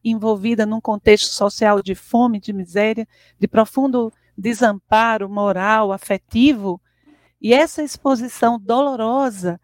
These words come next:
a tantas mazelas num momento de muita fragilidade, quando a mulher recebe uma, uma carga, é, hormonal, né, do próprio processo da gesta-, gestação, do nascimento do filho,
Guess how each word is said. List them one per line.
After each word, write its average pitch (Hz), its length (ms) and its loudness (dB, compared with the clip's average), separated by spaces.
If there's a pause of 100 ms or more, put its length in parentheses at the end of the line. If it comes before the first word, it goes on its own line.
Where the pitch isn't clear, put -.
(280)
a 202 80 -2
tantas 269 440 -2
mazelas 214 560 2
num 220 100 -2
momento 220 400 0
de 202 80 -6
muita 277 260 2
fragilidade, 202 760 0
quando 208 180 -8
a 214 60 2
mulher 202 360 2
recebe 214 540 0
uma, 196 180 -10 (380)
uma 202 180 -2
carga, 208 540 0 (260)
é, 196 260 0
hormonal, 208 1040 0
né, 196 300 -4 (280)
do 196 120 -4
próprio 220 280 2
processo 208 680 -2
da 202 100 -4
gesta-, 196 460 -6
gestação, 202 600 0
do 202 100 -4
nascimento 190 500 -6
do 185 80 -6
filho, 240 480 -2